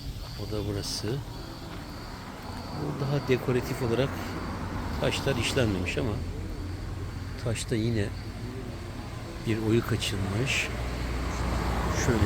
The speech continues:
gösteriyorum. Yine gökyüzü, ağaçlar, kaya ve kayanın alt bölmesinde. Hoş.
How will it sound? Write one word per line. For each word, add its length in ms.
gösteriyorum. 720
Yine 200
gökyüzü, 760
ağaçlar, 840
kaya 300
ve 360
kayanın 360
alt 300
bölmesinde. 880
Hoş. 320